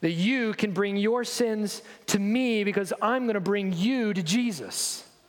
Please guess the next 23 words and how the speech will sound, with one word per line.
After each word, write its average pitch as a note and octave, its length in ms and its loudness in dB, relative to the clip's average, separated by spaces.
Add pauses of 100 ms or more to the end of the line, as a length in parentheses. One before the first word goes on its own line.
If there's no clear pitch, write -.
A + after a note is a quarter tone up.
(1500)
And G3+ 100 2
I C#4 140 2
can B3+ 140 0
bring G#3 240 0
my B3+ 240 2
sins A3 460 -2
to G#3+ 100 0
you B3+ 320 2
because G#3 340 0
you A#3 500 2
are A3+ 140 0
gonna A3 180 0
bring A3 360 0
me D#4+ 200 2
to C4 80 -2
Jesus. D3+ 840 -6 (2000)
Beloved, G#3+ 260 2
maybe G#3+ 160 2
there's F#3 460 -2
even F3 260 0
right E3+ 260 0
now D#3 520 0 (1120)
unconfessed D3 880 -4